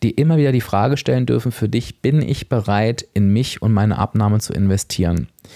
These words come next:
Und ich will jetzt gar nicht davon anfangen, ähm, dass wir meiner Meinung nach, und das beobachte ich auch immer wieder, bereit sind, in jeden Schrott zu investieren. Und ich will mich da auch gar nicht außen vor nehmen. Auch ich habe da meine Vergangenheit,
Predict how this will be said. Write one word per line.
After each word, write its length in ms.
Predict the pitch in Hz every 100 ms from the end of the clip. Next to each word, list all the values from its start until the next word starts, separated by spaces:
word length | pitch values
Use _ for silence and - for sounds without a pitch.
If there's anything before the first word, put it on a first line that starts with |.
| - - - - - -
Und 100 | 120
ich 140 | 113
will 80 | 139
jetzt 240 | 156 156
gar 160 | - 113
nicht 180 | 135 113
davon 240 | 113 117
anfangen, 640 | - 127 - 110 90 87 -
ähm, 340 | 95 95 95
dass 160 | 117 -
wir 80 | 117
meiner 300 | 110 131 120
Meinung 400 | 104 101 92 90
nach, 200 | 78 87
und 80 |
das 140 | 85 -
beobachte 460 | 80 90 110 -
ich 40 | 101
auch 60 |
immer 240 | 65 98 80
wieder, 220 | 92 78
bereit 440 | - 85 87 120
sind, 200 | - 123
in 120 | - 104
jeden 300 | 101 123 131
Schrott 300 | - 113 -
zu 120 | -
investieren. 640 | 67 80 76 - 107 104
Und 100 | 95
ich 120 | 87
will 60 | -
mich 100 | 92
da 80 | -
auch 140 | -
gar 120 | 76
nicht 180 | 87 -
außen 200 | - -
vor 220 | - 95
nehmen. 240 | 92 78 71
Auch 80 | 71
ich 160 | -
habe 80 | -
da 80 | 73
meine 240 | 76 67
Vergangenheit, 720 | 69 82 - 82 85 87 90